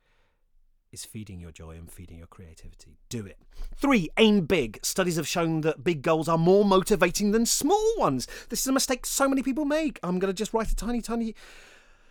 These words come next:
bit. I just wanna write a little bit more this year. Just a little bit more. No, no, no, no, no. You, you, you, we get one life. We are temporarily sentient creatures. Um, as far as we understand, human consciousness does not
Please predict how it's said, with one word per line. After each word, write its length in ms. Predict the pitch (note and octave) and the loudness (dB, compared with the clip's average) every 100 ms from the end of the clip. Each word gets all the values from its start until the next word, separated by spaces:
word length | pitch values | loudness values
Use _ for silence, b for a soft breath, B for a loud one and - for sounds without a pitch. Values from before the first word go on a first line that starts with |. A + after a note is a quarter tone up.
| B B | B B
bit. 100 | A#3+ | 2
I 60 | F#3+ | 2
just 100 | E3+ | 0
wanna 140 | F#3+ | 0
write 120 | G#3 | 0
a 20 | G#3 | 4
little 120 | G#3+ | 4
bit 160 | F#3+ | 2
more 180 | F#3 C#3 | 0 -4
this 200 | G#2+ - | -4 -10
year. 80 | F2 - | -14 -12
Just 160 | F3+ | -8
a 40 | F#3 | -2
little 120 | F#3 | -2
bit 160 | D#3 D#3+ | -2 -6
more. 180 | A2 - - | -10 -12 -2
No, 180 | G3 G3+ | 2 4
no, 140 | F#3+ | 4
no, 160 | F3+ E3+ | 4 2
no, 100 | D#3+ | 2
no. 240 | D3 A#2+ D3+ E3+ | 0 0 -4 -2
You, 200 | G3+ D#3+ - - | -2 -2 -16 -12
you, 180 | E3+ G#3+ | 2 2
you, 260 | G#3+ F#3 A3 | 2 0 0
we 180 | C3 F3+ | -2 -6
get 260 | D#3+ G#3+ - | -4 -4 -4
one 380 | C3+ E3+ F3+ E3+ | -2 2 2 0
life. 420 | A2+ D2+ - - - | -2 -8 -20 -20 -12
We 220 | C3+ D3+ | -2 0
are 140 | C#3+ D3 | 0 -4
temporarily 840 | - - F#3+ - F#3 E3 D#3 D3 D3 b | -10 -4 -4 -2 -2 -2 -4 -6 -8 b
sentient 680 | - - C3 A#2+ B2 A#2 - _ - | -10 -6 -6 -6 -8 -10 -10 _ -18
creatures. 720 | - F3 - - D#3 D#3 - - | -6 -6 -6 -6 -2 -2 -4 -8
Um, 260 | A2+ A2 A#2+ | -8 -6 -8
as 100 | - | -10
far 200 | - B2+ | -6 -6
as 120 | A2 | -6
we 200 | A#2+ C3+ | -8 -8
understand, 600 | C3 A#2+ C3 - D#3+ D#3 | -8 -8 -6 -4 -2 -4
human 560 | - - C#3 C3+ B2 A#2 b b b b | -6 -6 -6 -2 -4 -4 b b b b
consciousness 540 | - F#3 - - E3+ - | -6 -6 -6 -8 -8 -6
does 240 | D#3 C3 | -8 -4
not 200 | C#3 C#3 | -6 -6